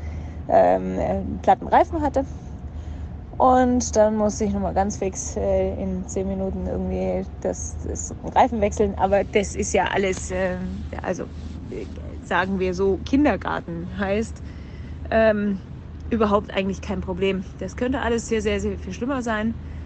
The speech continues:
Ähm, gerade in Bezug auf letztes Jahr, wo wir so viele Probleme hatten, sind wir dieses Jahr einfach nur glücklich, dass wir im Prinzip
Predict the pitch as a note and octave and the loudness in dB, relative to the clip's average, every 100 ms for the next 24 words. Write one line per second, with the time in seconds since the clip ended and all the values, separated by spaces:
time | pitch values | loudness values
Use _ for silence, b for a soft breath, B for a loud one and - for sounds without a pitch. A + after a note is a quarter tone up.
0 | B B G#3 G3+ G3+ G#3 F#3 E3+ F#3+ G3+ | B B 0 2 2 0 -2 0 2 2
1 | G3 F#3 G3 G3+ F3 F3+ F3+ - F#3+ G3+ | 0 -2 -4 -2 -2 0 -2 -2 -4 -2
2 | F#3 F#3+ F#3 F3 F3+ F#3+ G3+ F#3 F#3 F3+ | 0 -2 -2 -4 -4 -2 -2 -4 -4 -4
3 | F#3 F#3+ G3 F3+ F#3 F#3 F3+ F3+ F3 F3 | -4 -2 -4 -4 -4 -4 -4 -6 -6 -6
4 | F3 F#3 E3 F3 F#3+ F#3+ G#3 G#3 G3 - | -6 -6 -6 -8 -4 0 0 0 -2 -2
5 | G3+ - F#3 F3+ F3 F#3 F3 E3+ E3 F3 | -4 -4 -6 -6 -2 -2 -2 -4 -6 -8
6 | E3+ | -8